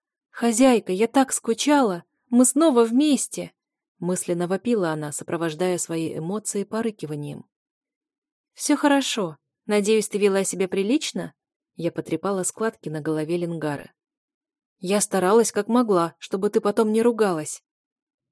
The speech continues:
Я вдруг заметила, что Альма явилась не одна. Ее привел незнакомый молоденький нарианин, который пока скромно стоял у двери в ожидании распоряжения адмирала. "Это Леран. Оказывается, он обладает фай-фактором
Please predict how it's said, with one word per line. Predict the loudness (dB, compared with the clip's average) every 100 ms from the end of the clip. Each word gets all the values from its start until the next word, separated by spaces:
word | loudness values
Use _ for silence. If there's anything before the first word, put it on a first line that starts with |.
| _ -6
Я | -4
вдруг | 0 -2 0
заметила, | 0 2 2 2 -2
что | -4 -6
Альма | 0 0 0 0
явилась | 0 2 2 2
не | 0 0
одна. | 0 -2 -6 -6 _ _ _ _ _
Ее | 0 2
привел | 2 2 2 2
незнакомый | 2 -2 -4 0 0 0
молоденький | 0 0 0 -2 -2 -2
нарианин, | 0 0 0 -2 -6 -6
который | -4 -2 -2
пока | -2 -6 -6
скромно | -6 -4 -2 -2
стоял | -4 -4 -2 -2
у |
двери | -6 -2 -2 -2
в |
ожидании | -4 -6 -4 -4 -4
распоряжения | -6 -8 -6 -4 -4 -4 -6
адмирала. | -4 -4 -6 -8 -14 _ _ _ _ _ _ _ _ _ _ _
"Это | -2 2 4
Леран. | 6 4 0 -4 -12 _ _
Оказывается, | -8 0 0 2 2 2 0 -2
он | 0 -2
обладает | 0 0 2 2 0
фай-фактором | 0 -4 0 -2 -4 -6 -6 -8